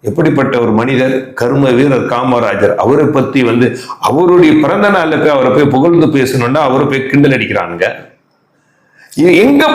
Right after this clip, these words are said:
போனாலும் போய், அதாவது இன்னொன்னு என்னடா, காமராஜர் ஒரு கருணாநிதி கையை பிடிச்சி சொன்னாராம். இதுக்கு முன்னாடி என்ன தெரியுமா சொன்னாருங்க? கண்ணியத்துக்குரிய காகிதம் இல்லத்து, ஆஹ், அவர் மற-, ஆஹ், மறையும் பொழுது கருணாநிதியுடைய கையை பிடிச்சிட்டு,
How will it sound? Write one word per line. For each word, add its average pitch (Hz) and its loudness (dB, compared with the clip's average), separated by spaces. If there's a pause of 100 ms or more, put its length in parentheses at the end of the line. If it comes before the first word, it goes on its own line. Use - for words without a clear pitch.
(120)
போனாலும் 233 2
போய், 180 0
அதாவது 180 0
இன்னொன்னு 196 2
என்னடா, 143 -2 (800)
காமராஜர் 143 0 (460)
ஒரு 123 2 (380)
கருணாநிதி 135 -2
கையை 127 0
பிடிச்சி - 0
சொன்னாராம். 92 -2
இதுக்கு 208 2
முன்னாடி 208 2
என்ன 175 2
தெரியுமா 139 0
சொன்னாருங்க? 127 -2 (880)
கண்ணியத்துக்குரிய 202 2
காகிதம் 185 2
இல்லத்து, 135 2 (680)
ஆஹ், 120 -4
அவர் 120 -2
மற-, 151 -2
ஆஹ், 113 0
மறையும் 143 0
பொழுது 127 4
கருணாநிதியுடைய 123 0
கையை 131 0
பிடிச்சிட்டு, 120 -2